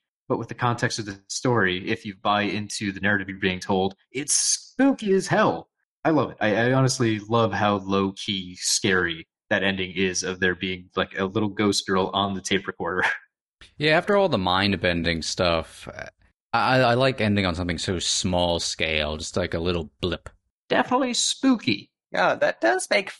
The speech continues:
Speaker 3: that ending of fourteen oh eight original in the Stephen King canon. Not only did everyone survive, but they actually have proof that something <laughs> happened.
Speaker 2: And there was that ending
Speaker 1: I mean,
Speaker 2: with
Speaker 1: it's,
Speaker 2: Two-Face.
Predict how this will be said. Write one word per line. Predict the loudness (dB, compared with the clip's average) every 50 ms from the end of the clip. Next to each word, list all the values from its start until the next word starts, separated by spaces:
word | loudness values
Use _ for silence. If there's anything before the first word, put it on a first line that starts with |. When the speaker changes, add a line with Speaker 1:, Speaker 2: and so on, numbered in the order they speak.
| _ _ _ 0
Speaker 3:
that | 2 2 4 4
ending | 2 0 0 0 0 0 0 2 2
of | 2 2 2
fourteen | 0 -2 -2 -2 -2 -2 -4 -2 0 2
oh | 4 4 4 4 4
eight | 4 4 4 2 0 -2 -4 _ -2 -2 -2 -2 _
original | -2 0 0 2 0 0 -2 -4 -4 -2 0 2 2 4 4 2 2 0 0
in | 0 0 0 0 0 -4
the | -4 -2 0 0 0
Stephen | 0 -2 -2 -2 -2 -2 -4 -4
King | -2 -2 0 0 0 -2
canon. | -2 0 0 2 2 2 0 -2 -2
Not | -2 0 0 2 2
only | 0 2 2 2 2 2 2 0
did | 0 0 0 2 4 2 2 0 -2 -6 _ 0
everyone | 0 0 2 0 0 0 2 0 0 0 -2
survive, | -4 -2 0 -2 0 2 2 2 4 4 4 4 4 2 2 0 0 _
but | 0 0 0 0 -2
they | 0 2 2 2
actually | 2 2 0 -2 -2 -2 0 0
have | 0 0 0 -2
proof | -2 -2 -2 -2 0 -2
that | -4 -4 -2
something | -2 -4 -2 -2 -8 -8 -6
<laughs> | -6
happened. | -8 -8 -8 -14 -20 -20 -20 -20 -20 _ _ _ _ _ -2 -2 0 -2 -6 -6 -8 -12 -8 -4 -4 -4 -2 -4 -6 -6 -6 _ -20 _ _ _ _ _ _ _ _ -20 -20 _ _ _ _ _ _ _ -2
Speaker 2:
And | 0 2
there | 2 2
was | 2
that | 0 0 0
ending | 0 0 0 2
Speaker 1:
I |
mean, | 2 2 4
Speaker 2:
with | 2 2
Speaker 1:
it's, | 2 0 -2 0
Speaker 2:
Two-Face. | -2